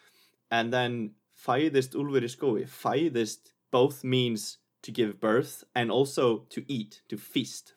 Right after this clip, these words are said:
fæða, feast. And so the, the meaning of it is interpreted usually as, uh, there are two frændur who are fighting,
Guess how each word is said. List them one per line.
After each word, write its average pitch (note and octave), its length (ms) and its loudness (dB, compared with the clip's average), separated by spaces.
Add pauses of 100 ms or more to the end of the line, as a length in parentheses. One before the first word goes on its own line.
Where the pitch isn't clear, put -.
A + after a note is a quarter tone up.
fæða, A#2+ 380 0
feast. - 340 -12 (800)
And G#2+ 240 0
so C3+ 460 2 (180)
the, A#2+ 340 2
the A#2 60 -4
meaning B2+ 460 0
of G#2 180 -2
it G#2+ 360 0
is A2 400 0
interpreted B2+ 760 -2
usually A2 520 -4
as, G#2 420 -2 (800)
uh, G#2 400 2
there A#2+ 160 6
are A#2 100 6
two D#3+ 480 2 (140)
frændur A#2 500 0
who A2+ 140 0
are G2+ 80 2
fighting, C3 720 0